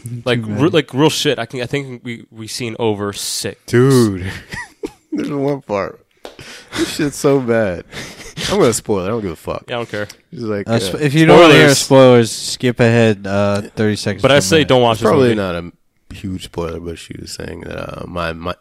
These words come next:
Speaker 3: my emotions make me strong.
Speaker 1: Oh, yeah.
Speaker 2: Oh, yeah.
Speaker 1: At the f-, my emotions don't make me weak. They make me strong.
Speaker 2: That's not a spoiler.
Speaker 3: Which, which happened in, uh, all, that's literally the same thing was said in, like, uh,
Speaker 2: Captain
Speaker 3: Captain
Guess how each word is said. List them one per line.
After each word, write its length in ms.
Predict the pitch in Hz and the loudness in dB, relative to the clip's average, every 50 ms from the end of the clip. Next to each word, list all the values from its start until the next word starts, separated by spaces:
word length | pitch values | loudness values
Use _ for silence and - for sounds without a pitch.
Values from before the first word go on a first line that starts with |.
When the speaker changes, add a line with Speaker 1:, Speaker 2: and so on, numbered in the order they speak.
| _ | _
Speaker 3:
my 180 | 92 92 85 82 | -10 -8 -8 -8
emotions 420 | 82 87 85 87 90 - 92 - | -6 -6 -8 -6 -6 -8 -10 -8
make 220 | 98 92 87 - - | -8 -10 -10 -10 -12
me 60 | 90 | -12
strong. 400 | - - - 90 90 95 98 95 _ _ _ _ _ _ _ _ - - _ _ _ 170 165 | -12 -10 -10 -10 -8 -10 -12 -16 _ _ _ _ _ _ _ _ -20 -20 _ _ _ -10 -2
Speaker 1:
Oh, 160 | 143 139 139 131 | 0 0 0 2
yeah. 240 | 131 123 123 120 120 | 4 6 6 8 8
Speaker 2:
Oh, 40 | 117 | 6
yeah. 360 | 117 117 113 110 107 98 95 - _ _ _ _ _ _ - | 6 6 4 4 2 0 -2 -8 _ _ _ _ _ _ -12
Speaker 1:
At 140 | 127 127 - | -10 -6 -6
the 80 | 120 | -6
f-, 300 | 104 - - - - - _ 135 131 131 - _ _ _ - | -6 -8 -12 -16 -16 -18 _ -20 -20 -20 -20 _ _ _ -12
my 160 | 147 139 131 | -6 -6 -4
emotions 460 | 135 135 139 139 - - 127 113 - | 0 2 2 2 2 0 -4 -4 -2
don't 140 | 127 120 120 | -2 -2 -2
make 140 | 120 120 123 | -2 -4 -4
me 120 | 123 113 | -6 -4
weak. 300 | 110 120 123 120 120 - - _ - - _ - - - - | -4 -4 -4 -4 -8 -12 -20 _ -20 -20 _ -20 -20 -12 -8
They 100 | 127 120 | -6 -4
make 240 | 123 127 131 - - | -2 -2 -4 -4 -6
me 80 | 120 107 | -10 -10
strong. 320 | - - - - 127 127 | -8 -8 -4 -2 0 0
Speaker 2:
That's 180 | 123 196 110 104 | 2 0 0 0
not 160 | 127 110 101 | 0 0 0
a 60 | 92 | -2
spoiler. 480 | - - - - 87 92 90 92 95 107 143 147 | -6 -10 -12 -12 -10 -10 -8 -8 -8 -10 -10 -8
Speaker 3:
Which, 320 | 135 117 117 120 - - 135 147 - _ | -4 -2 -2 -2 -2 -6 -8 -10 -10 _
which 240 | - 123 123 117 | -6 -6 -4 0
happened 460 | - 147 151 139 131 127 117 107 104 98 | 2 2 2 2 2 0 0 0 -2 -6
in, 480 | 85 90 110 120 117 110 104 90 - - | -6 -4 -2 -2 -2 -2 -4 -8 -8 -6
uh, 240 | 98 101 101 95 85 | -4 -2 0 0 0
all, 220 | 92 110 110 - - | 0 -2 -2 -4 -4
that's 300 | - 104 98 - - - | -8 -10 -10 -10 -10 -4
literally 320 | 139 160 180 139 123 110 104 | 0 2 2 2 2 0 0
the 60 | 101 | -2
same 300 | - - 127 120 113 107 | -2 -2 0 0 0 -2
thing 400 | - 113 110 104 95 90 85 - - | -2 -2 -2 -2 -4 -6 -10 -12 -10
was 200 | 95 98 95 - | -8 -8 -8 -4
said 260 | - - 104 98 90 | -2 -2 -2 -2 -2
in, 140 | 87 87 87 | -4 -8 -8
like, 240 | 87 87 85 87 87 | -8 -8 -8 -8 -8
uh, 400 | 90 85 85 82 80 78 76 82 | -8 -6 -6 -6 -6 -6 -6 -8
Speaker 2:
Captain 180 | - 87 92 95 | -6 -8 -6 -4
Speaker 3:
Captain 260 | - 101 95 98 | -2 -2 -2 -2